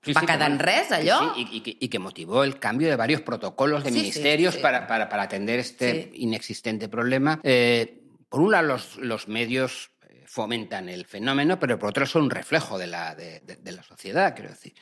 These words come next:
Speaker 1: El sexo ha perdido, ha perdido interés como morbo,
Speaker 2: Sí.
Speaker 1: como, y las historias, eh, de criminales, yo creo que por suerte también, eh, también se manejan de una forma más, eh, más sensata. Creo que las drogas son el, el, el último, ¿no? el, el, el último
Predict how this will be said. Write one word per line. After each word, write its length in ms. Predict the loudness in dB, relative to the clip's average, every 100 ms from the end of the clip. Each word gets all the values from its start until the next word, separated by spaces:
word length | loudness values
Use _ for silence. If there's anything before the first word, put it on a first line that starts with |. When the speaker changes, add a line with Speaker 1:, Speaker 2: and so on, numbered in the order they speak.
| -20 _ _
Speaker 1:
El 140 | -12 -8
sexo 320 | -6 -4 -4
ha 80 | -4
perdido, 420 | -8 -8 -8 -8 -8
ha 40 |
perdido 340 | -4 -2 2
interés 400 | 2 2 2 0
como 320 | -2 -2 -2 0
morbo, 440 | 2 2 4 2
Speaker 2:
Sí. 40 | 2
Speaker 1:
como, 260 | 0 0
y 100 | 0
las 220 | 0 -2 -4
historias, 600 | -4 0 2 2 -2 0
eh, 180 | 2 2
de 180 | -2
criminales, 800 | 2 4 4 4 4 2 2 -2 -6
yo 140 | -4
creo 160 | -2 -2
que 100 | -2
por 200 | -2 -2
suerte 280 | 0 0 2
también, 440 | 0 2 2 2 0
eh, 680 | 0 0 0 -2 -6 -12 -16 _
también 260 | -2 0 0
se 160 | 0
manejan 480 | 0 0 0 -2 -4
de 80 | -6
una 120 | -8
forma 320 | -10 -10 -8
más, 440 | -8 -8 -10 -14 -14
eh, 160 | -12
más 180 | -10 -8
sensata. 560 | -8 -6 -2 0 0 -4 -10 _ _ _
Creo 220 | 0 2
que 80 | 2
las 160 | 0
drogas 320 | -2 -2 -2 -2
son 240 | -2 -2
el, 220 | 0 -2
el, 260 | -4 -10 -8
el 180 | -6 -6
último, 840 | -6 -4 0 2 2 2 2 0
¿no? 120 | -2 -4
el, 120 | -4
el, 240 | -2 0
el 120 | 2 2
último 500 | 2 0 2 2